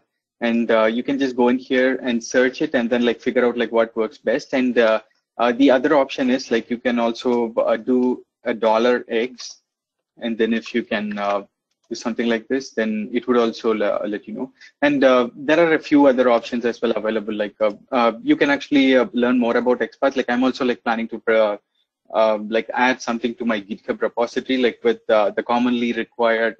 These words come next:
XPath kind of thing, uh, which works for the, uh, uh, links and also the, uh,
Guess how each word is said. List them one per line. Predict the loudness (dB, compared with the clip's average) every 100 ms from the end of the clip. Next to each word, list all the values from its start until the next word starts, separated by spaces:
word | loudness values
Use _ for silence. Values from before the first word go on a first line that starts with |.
| -6
XPath | -8 -4 -4 -4 -6
kind | -6 -4
of | -6
thing, | -8 -10 -10 -12 -20 -20 -20 _
uh, | -2 0 0
which | -2 -4 0
works | 0 0 -2
for | 0 0 0
the, | -8 -6
uh, | -4 -4 -6 -8 -6
uh, |
links | -4 -2 -2 -2 -4
and | -6 -4
also | -6 -4 -6
the, | -4 -2
uh, | -4